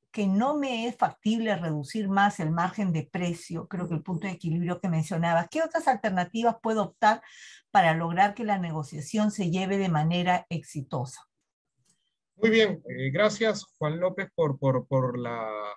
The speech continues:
Speaker 2: la, la pregunta, ¿no? Es muy relevante porque les hablaba justamente de la mejor alternativa para negociar, ¿no? Entonces, evidentemente, cuando nosotros hablamos de precios, tenemos un equilibrio, ¿no? Pero justamente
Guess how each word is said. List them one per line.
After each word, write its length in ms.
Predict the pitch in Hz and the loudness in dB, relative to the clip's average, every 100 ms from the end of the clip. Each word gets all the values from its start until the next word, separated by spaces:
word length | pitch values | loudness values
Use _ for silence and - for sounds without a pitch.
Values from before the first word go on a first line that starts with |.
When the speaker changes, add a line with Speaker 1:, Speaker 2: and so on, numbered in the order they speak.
| _ _ _ _ - | _ _ _ _ -4
Speaker 2:
la, 240 | 143 147 | 0 0
la 220 | 143 143 135 | 0 -2 0
pregunta, 520 | 147 185 214 139 135 | 2 4 2 2 0
¿no? 100 | 180 | 0
Es 100 | 190 | -2
muy 160 | 220 | -2
relevante 460 | 240 214 180 220 233 | 0 2 4 2 -2
porque 240 | 190 143 | -8 -2
les 160 | 139 135 | 0 0
hablaba 280 | 143 175 190 | -2 -2 -2
justamente 600 | 214 208 196 202 202 208 | -4 -4 -4 -4 -2 -2
de 100 | 170 | 0
la 200 | 139 127 | 0 -2
mejor 420 | 131 135 - 214 | -2 -4 0 0
alternativa 600 | 208 208 143 131 156 170 | 0 0 -2 -2 -4 -8
para 180 | 160 135 | -6 -8
negociar, 440 | 123 107 107 113 95 - | -10 -16 -12 -14 -12 -10
¿no? 140 | 196 _ _ | -12 _ _
Entonces, 360 | _ 135 139 139 _ _ | _ -4 -4 -4 _ _
evidentemente, 840 | 165 160 190 277 269 220 208 214 | 0 4 6 4 4 2 0 -2
cuando 280 | 214 160 139 | -2 2 4
nosotros 480 | 135 135 190 220 - | 2 0 -4 -8 -4
hablamos 340 | 147 147 185 | -2 0 -2
de 120 | 160 135 | -2 -2
precios, 460 | 165 165 147 202 | -2 -2 -4 -6
tenemos 380 | 160 139 165 151 | -2 0 0 -4
un 120 | 170 | -4
equilibrio, 500 | 160 - 117 117 104 - _ | -4 -6 -8 -8 -10 -14 _
¿no? 220 | 185 - _ _ _ | -8 -8 _ _ _
Pero 160 | - 170 | 2 2
justamente 840 | - 277 254 247 240 214 247 247 | 2 0 -2 -4 -4 -2 -4 -4